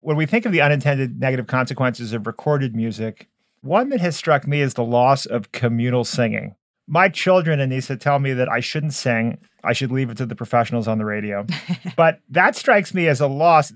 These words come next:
Speaker 1: The idea that there's this teeny subset of the population that have beautiful voices that should sing and the rest of us should stay silent. Of course, I, we would never want to give up recorded music. But I have a little bit of a wistful yearning for the days when if you wanted to hear music,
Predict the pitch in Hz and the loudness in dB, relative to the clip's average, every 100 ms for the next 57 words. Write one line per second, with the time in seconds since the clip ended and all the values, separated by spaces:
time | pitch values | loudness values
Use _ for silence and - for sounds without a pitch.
0 | - 165 208 202 202 160 139 139 135 135 | -2 2 4 4 2 0 0 -2 -2 -8
1 | - - 208 214 - 160 139 151 123 110 | -8 -2 2 2 2 2 4 2 2 2
2 | 127 120 120 120 117 117 107 - 127 120 | 2 2 0 0 -2 -4 -6 -6 -4 -4
3 | - - 131 127 117 120 170 185 165 127 | -4 -6 -2 0 -2 0 2 4 2 4
4 | 127 123 113 110 - - 135 135 135 - | 2 0 -6 -8 -12 -6 -4 -2 -4 0
5 | 151 135 123 120 139 143 131 123 - 117 | 2 2 2 2 2 2 0 0 0 -8
6 | - 120 113 - 127 127 110 - - _ | -6 -4 -2 0 0 0 -2 -6 -20 _
7 | _ - 139 156 156 - 139 143 156 143 | _ -4 2 4 4 0 -4 -4 -2 2
8 | 143 147 135 123 117 120 - 98 123 113 | 2 2 2 0 0 -2 -2 -4 -4 -2
9 | 113 160 120 107 _ _ 117 147 151 156 | -4 -4 -4 -8 _ _ -2 0 0 0
10 | 185 165 190 277 269 214 175 156 160 160 | 0 0 0 -2 0 0 2 0 0 -2
11 | 170 143 127 147 156 131 120 117 117 127 | 0 0 2 2 2 0 -2 -4 0 2
12 | 127 131 117 123 123 131 131 117 135 180 | 2 2 -2 -2 -2 -2 -4 -2 0 2
13 | 202 190 156 156 147 123 123 127 120 | 2 2 2 2 4 2 0 -2 -4